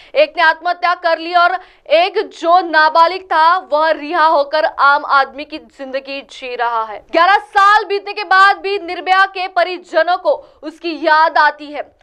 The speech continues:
वे कहते हैं कि महिलाओं के खिलाफ अपराधों की संख्या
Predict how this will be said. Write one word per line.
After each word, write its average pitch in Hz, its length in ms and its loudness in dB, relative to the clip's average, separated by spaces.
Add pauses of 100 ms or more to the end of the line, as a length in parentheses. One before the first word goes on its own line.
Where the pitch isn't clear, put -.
(280)
वे 294 100 2
कहते 302 340 0
हैं 311 200 0
कि 339 120 -10
महिलाओं 330 480 0
के 370 200 -8
खिलाफ 359 520 0
अपराधों 359 540 0
की 359 160 -8
संख्या 339 640 0